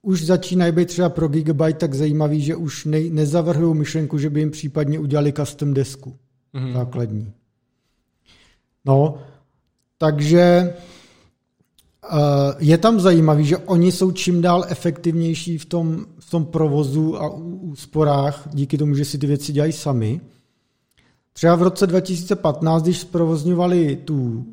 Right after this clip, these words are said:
Speaker 1: první datacentrum vlastní, tak výstavba jednoho kilowattu, kdyby si to datacentrum rozdělil, kolik tě stálo vybudovat jeden kilowatt,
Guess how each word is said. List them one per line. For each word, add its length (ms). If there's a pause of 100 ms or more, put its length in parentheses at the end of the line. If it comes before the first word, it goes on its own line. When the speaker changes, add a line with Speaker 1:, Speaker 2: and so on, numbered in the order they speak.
(200)
Speaker 1:
první 340
datacentrum 680
vlastní, 400
tak 280 (640)
výstavba 580
jednoho 380
kilowattu, 560
kdyby 220
si 120
to 80
datacentrum 960 (120)
rozdělil, 640
kolik 260
tě 120
stálo 680 (400)
vybudovat 540
jeden 240
kilowatt, 720